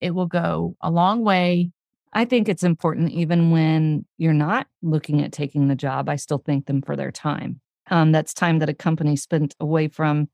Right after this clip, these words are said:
Speaker 2: their daily tasks to visit with me to see if I am a candidate. And,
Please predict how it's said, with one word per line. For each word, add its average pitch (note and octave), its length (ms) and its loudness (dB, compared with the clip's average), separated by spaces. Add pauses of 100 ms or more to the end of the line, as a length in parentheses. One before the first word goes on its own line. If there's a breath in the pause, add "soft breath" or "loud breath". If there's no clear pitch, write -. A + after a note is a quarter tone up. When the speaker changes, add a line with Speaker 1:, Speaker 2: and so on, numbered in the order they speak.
(120)
Speaker 2:
their D#3+ 220 4
daily D3 360 0
tasks D#3+ 640 -4 (100)
to C#3 540 -2 (180)
visit D#3+ 320 2
with D#3+ 160 -2
me D#3 140 4
to C#3+ 80 0
see D3+ 220 -4
if C#3+ 100 -4
I D3 120 0
am D3 180 2
a D#3+ 80 2
candidate. C3 580 -6 (320)
And, D#3+ 460 4